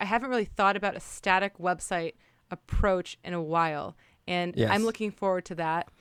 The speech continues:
Speaker 1: Um, I'm looking forward to using custom properties and grid and all of those <laughs> exciting things that have changed in the
Speaker 2: Yeah.
Speaker 1: past six years.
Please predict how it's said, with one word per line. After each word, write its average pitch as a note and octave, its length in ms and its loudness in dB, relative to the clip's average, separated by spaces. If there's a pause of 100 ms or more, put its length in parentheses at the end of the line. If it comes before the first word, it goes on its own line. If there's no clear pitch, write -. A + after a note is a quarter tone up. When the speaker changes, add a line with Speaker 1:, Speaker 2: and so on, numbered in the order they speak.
(280)
Speaker 1:
Um, F3 380 2
I'm B3+ 140 4
looking D4 240 0
forward C4+ 200 -2
to C4 60 -8
using C4+ 220 -4
custom C#4+ 280 -4
properties A#3 560 -2
and A3 220 0
grid F#3+ 340 2
and G#3+ 140 2
all A#3+ 180 6
of A3 80 6
those C4 180 4
<laughs> C4 60 4
exciting A#3+ 400 8
things - 480 0
that A#3+ 140 2
have B3 120 6
changed D4+ 260 0
in B3+ 60 0
the A2+ 60 6
Speaker 2:
Yeah. A2 100 6
Speaker 1:
past - 140 -2
six - 220 -8
years. - 540 -4